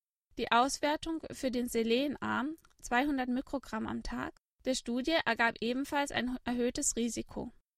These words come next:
Und zwar für das Auftreten eines High-Grade Prostatakarzinoms, wenn die Männer gut mit Selen versorgt gewesen waren. Hatten sie zu Anfang einen niedrigen Selenstatus, fand sich kein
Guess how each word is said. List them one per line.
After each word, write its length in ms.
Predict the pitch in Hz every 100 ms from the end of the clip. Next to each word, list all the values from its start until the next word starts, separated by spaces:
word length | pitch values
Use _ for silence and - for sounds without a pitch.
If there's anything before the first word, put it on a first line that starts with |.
| _ _ _ _ _ -
Und 160 | 254
zwar 320 | - 226 214 262
für 160 | 285
das 240 | 220 - 196
Auftreten 640 | 214 - - 294 - 294
eines 480 | - 220 233 - -
High-Grade 680 | 233 254 - 247 254 269 - -
Prostatakarzinoms, 1400 | 233 - 254 240 233 247 220 - 233 226 254 349 - - - - -
wenn 160 | 240
die 100 | 240 240
Männer 260 | 240 226
gut 300 | - 262 -
mit 160 | 285 -
Selen 340 | 220 214 254
versorgt 400 | 269 247 214 220
gewesen 480 | 240 220 226 269 254
waren. 380 | 214 196 - - _ _ _ _ _ _ _
Hatten 260 | 330 311 311
sie 140 | 302
zu 220 | - 285
Anfang 400 | - 226 269 269
einen 220 | 233 233 254
niedrigen 440 | 320 - 285 233
Selenstatus, 960 | 220 208 202 202 - - 247 311 302 - - -
fand 260 | - 262 262
sich 220 | 220 -
kein 420 | - 214 226